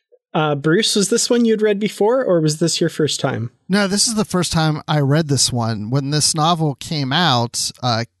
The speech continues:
Speaker 2: Kate Mulgrew called me and said, "Don't bother reading it." And I was like, "Okay." She's like, "Yeah, read a Captain Janeway novel instead." I'm like, "Okay, what?" No, of course, that didn't happen.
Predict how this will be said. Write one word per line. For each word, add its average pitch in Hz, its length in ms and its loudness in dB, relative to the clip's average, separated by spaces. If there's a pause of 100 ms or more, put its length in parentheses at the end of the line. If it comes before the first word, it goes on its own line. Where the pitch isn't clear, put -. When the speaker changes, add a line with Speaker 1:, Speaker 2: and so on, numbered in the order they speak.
(120)
Speaker 2:
Kate 170 240 -2
Mulgrew 147 440 0
called 151 320 0
me 120 140 -6
and 117 100 -6
said, 127 260 -4
"Don't 131 200 -2
bother 123 240 0
reading 107 320 -8
it." - 120 -16 (600)
And 165 240 0
I 214 880 2
was - 180 -2 (160)
like, 190 200 0 (240)
"Okay." 165 600 0
She's 208 200 2
like, 208 120 -2
"Yeah, 214 160 2
read 214 200 0
a 254 40 -2
Captain 202 480 -2
Janeway 156 420 2
novel 120 320 -2
instead." 120 420 -4
I'm 156 140 -4
like, 143 180 -6 (100)
"Okay, 127 540 -6
what?" 131 220 -8 (340)
No, 180 240 2
of - 80 -4
course, - 340 -4
that - 160 -8
didn't 110 200 -6
happen. 175 320 -2